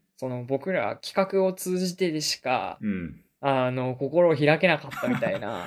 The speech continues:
Speaker 2: <laughs> うん。
Speaker 1: 企画を通じてじゃないと、こう、無駄、あの、連絡を取らないみたいなね。
Speaker 2: うん、うん。
Speaker 1: 無駄、なんか無駄口みたいなラインしたりしないねみたいな話を
Speaker 2: そうだね。
Speaker 1: 前もね、
Speaker 2: うん。
Speaker 1: したと思うんですけど。
Speaker 2: うん。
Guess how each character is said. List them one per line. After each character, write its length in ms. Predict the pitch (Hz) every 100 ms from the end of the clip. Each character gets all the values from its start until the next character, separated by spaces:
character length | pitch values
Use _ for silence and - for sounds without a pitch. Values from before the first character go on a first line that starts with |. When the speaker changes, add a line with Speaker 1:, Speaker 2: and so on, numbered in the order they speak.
| -
Speaker 2:
<laughs> 40 | -
う 100 | 104
ん。 20 |
Speaker 1:
企 280 | 90 226 226
画 40 | 240
を 60 |
通 280 | 240 247 254
じ 160 | 233 233
て 100 | 240
じ 80 | 202
ゃ 40 |
な 140 | 151
い 140 | 139 139
と、 540 | 160 165 143 117 139 -
こ 480 | 143 139 135 127 127
う、 20 |
無 120 | 139
駄、 180 | 151 -
あ 160 | 151 139
の、 280 | 127 127 - _ _ _ -
連 160 | 147 180
絡 160 | 196
を 40 | 185
取 120 | 139
ら 120 | 170
な 140 | 165 85
い 40 |
み 60 | -
た 100 | 53
い 60 |
な 80 | 98
ね。 80 | 95 87 78 - -
Speaker 2:
う 40 | 95
ん、 40 |
う 40 | 85 76
ん。 120 | 71 -
Speaker 1:
無 120 | 147
駄、 360 | 185 208 - - _
な 160 | - 139
ん 20 |
か 140 | - -
無 120 | 147
駄 160 | 175 202
口 220 | 208 208
み 80 | 202
た 100 | 131
い 60 |
な 80 | 110
ラ 120 | 113
イ 100 | 120
ン 120 | 127
し 80 | 123
た 100 | -
り 80 | 107
し 180 | - 120
な 120 | 120
い 60 | 123
ね 160 | 123
み 60 | 117
た 100 | -
い 40 |
な 60 | 123
話 60 |
を 20 | 85
Speaker 2:
そ 120 | 73
う 20 |
だ 220 | 80 73
ね。 60 | 71
Speaker 1:
前 300 | 139 175 185
も 100 | 190
ね、 160 | 196 214
Speaker 2:
う 40 |
ん。 20 | 226
Speaker 1:
し 120 | -
た 100 | 147
と 120 | 123
思 120 | 120
う 40 | 123
ん 20 |
で 40 | -
す 120 | -
け 80 | -
ど。 140 | 104
Speaker 2:
う 40 | 85
ん。 360 | 82 76 69